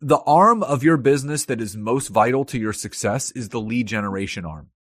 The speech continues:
because leads create income opportunities. So take a deep, hard look at the lead generation strategy you have right now. And is it producing the results that you want? Are the opportunities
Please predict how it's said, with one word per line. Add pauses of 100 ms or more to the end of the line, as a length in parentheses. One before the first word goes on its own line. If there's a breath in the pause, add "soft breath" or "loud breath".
(280)
because
leads
create
income
opportunities. (380)
So (600 soft breath)
take
a
deep,
hard
look (600)
at (420)
the
lead
generation
strategy
you
have
right
now.
And
is
it
producing
the
results
that
you
want? (120)
Are
the
opportunities